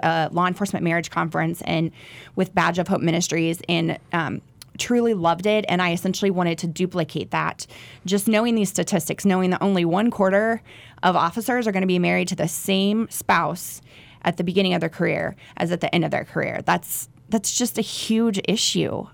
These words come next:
um, you know, amongst several others, including suicide and P T S D and stuff like that. But,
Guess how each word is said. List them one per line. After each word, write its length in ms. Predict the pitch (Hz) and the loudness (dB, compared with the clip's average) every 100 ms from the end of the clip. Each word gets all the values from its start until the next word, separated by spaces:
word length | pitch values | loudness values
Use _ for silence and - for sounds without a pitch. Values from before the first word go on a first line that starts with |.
| - | -2
um, 420 | 190 180 170 160 156 - | 0 2 2 0 -2 -2
you 160 | 190 196 | 2 4
know, 160 | 170 | 4
amongst 340 | 185 190 170 - | 4 2 0 2
several 280 | 185 180 | 2 4
others, 340 | 165 170 170 160 | 2 2 0 0
including 440 | 160 - 175 165 | -4 -2 -2 -2
suicide 600 | 160 202 196 180 170 165 | 0 0 2 2 2 0
and 300 | 156 156 156 - - - - - - - - | -2 -4 -6 -10 -20 -20 -20 -20 -20 -20 -6
P 140 | 226 226 | -2 0
T 140 | 208 | 2
S 140 | 185 | 0
D 140 | 180 185 | 0 0
and 100 | 180 | 0
stuff 220 | 185 180 | 0 0
like 160 | 175 165 | 0 0
that. 200 | 185 180 | -2 0
But, 220 | 170 | -2